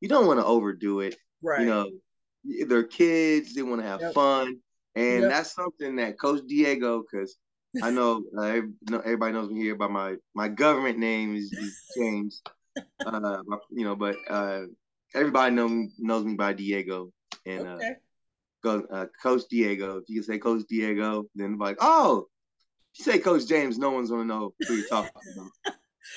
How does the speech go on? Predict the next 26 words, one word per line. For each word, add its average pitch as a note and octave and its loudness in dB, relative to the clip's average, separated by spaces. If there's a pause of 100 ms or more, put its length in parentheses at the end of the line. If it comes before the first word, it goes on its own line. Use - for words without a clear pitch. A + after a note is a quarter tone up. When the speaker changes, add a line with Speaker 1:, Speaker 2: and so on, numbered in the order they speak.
(160)
Speaker 1:
Say D3+ 4
Speaker 2:
That's - -4
why D3 6
Speaker 1:
Coach C#3+ 0
Speaker 2:
people B2+ 0
Speaker 1:
Diego. B2 6
Speaker 2:
watch G3 4
out G3+ 2
for F3 -4
Coach A3 0
Diego. G3 4
<laughs> - -2 (260)
Speaker 1:
Yeah, G#2 0 (120)
like, G2 -10
"Coach D3 6
Diego. D3+ 4
Oh, C4 6
okay." G2 -4 (480)
Speaker 2:
<laughs> G#3 -2
Speaker 1:
And G#3+ -2
so, - -10
<laughs> D3+ 0
but, D#3+ -2 (520)
so, G#2 0 (100)
yeah, G2+ -2
so, F#2 -10